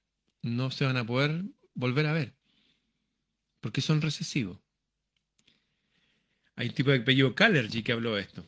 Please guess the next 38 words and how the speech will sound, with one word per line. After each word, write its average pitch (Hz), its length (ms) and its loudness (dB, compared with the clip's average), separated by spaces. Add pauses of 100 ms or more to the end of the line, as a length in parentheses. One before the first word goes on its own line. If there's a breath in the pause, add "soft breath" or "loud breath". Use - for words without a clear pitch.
Y - 40 -8
también 135 320 0
hab-, 139 720 -2
habló 127 200 0
de 156 60 4
eso 147 140 -2
de 139 100 2
juntar 135 420 -2
a 160 60 2
la 156 60 2
gente, 120 400 -2
que 107 300 -8 (120)
estos 143 260 0
edificios 156 460 0
que 262 140 4
hacen, 185 340 0 (520 soft breath)
en 127 100 0
Dinamarca 139 480 4
el 170 80 4
máximo 165 360 0
de 156 60 0
pisos 165 240 -2
son 147 160 -2
cinco. - 540 -6 (800)
Porque 113 240 -6
más 127 200 0
allá 135 180 0
no 135 60 0
es 139 60 -4
para 143 220 -2
humanos. 135 340 -4 (1700)
Eso 110 220 -8
sí, 127 180 0
para 107 260 -2
otros 139 220 -6
fines. 101 320 -8 (540)
Aquí - 180 0
no, 202 240 -2